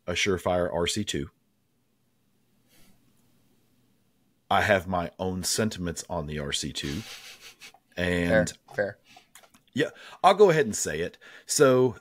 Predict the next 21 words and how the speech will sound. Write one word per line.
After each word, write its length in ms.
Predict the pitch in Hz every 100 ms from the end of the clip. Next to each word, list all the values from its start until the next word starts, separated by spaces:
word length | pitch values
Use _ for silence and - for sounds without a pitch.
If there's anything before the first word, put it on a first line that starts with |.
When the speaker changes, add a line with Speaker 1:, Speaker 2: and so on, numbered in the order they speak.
| -
Speaker 1:
the 220 | 107 127
R 240 | 139 143
C 240 | 151 170 170
two 400 | - 135 123 120
is 200 | 107 101
the 120 | - 92
wow 380 | 80 95 104
factor, 760 | 110 - 85 82 87 80 78 - _
and 400 | 95 90 87 85 -
it's 240 | 92 -
the 120 | -
fanboy 640 | - - 92 90 82 82 80
can, 340 | 95 80 78 -
in 200 | 143 127
my 240 | 113 101 98
opinion. 500 | - 101 76 - - _ _ _ _ _ _ _ _ _ _ _ _
Does 220 | 110 113
it 100 | 117
have 260 | - 120 98
military 520 | 101 107 113 123 117
contracts? 520 | 113 113 120 139 123